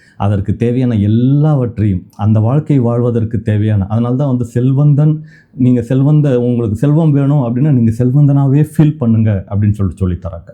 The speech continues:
நல்ல அன்புமிக்க வாழ்க்கையை நீங்க வாழ வேண்டும், உங்களுக்கு அன்புமிக்க ஒரு துணை, உறுதுணை வேணும் அப்படின்னா வந்துட்டு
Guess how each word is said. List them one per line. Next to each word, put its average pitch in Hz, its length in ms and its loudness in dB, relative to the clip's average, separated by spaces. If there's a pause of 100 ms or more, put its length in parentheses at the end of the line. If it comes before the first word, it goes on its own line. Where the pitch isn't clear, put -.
(1300)
நல்ல 135 300 4
அன்புமிக்க 139 640 2
வாழ்க்கையை 131 500 0
நீங்க 123 200 0
வாழ 120 280 -2
வேண்டும், 117 560 0
உங்களுக்கு 117 340 0
அன்புமிக்க 127 460 0
ஒரு 110 200 0
துணை, 123 240 -2
உறுதுணை 120 460 0
வேணும் 120 400 -2
அப்படின்னா 113 440 0 (140)
வந்துட்டு 113 380 -2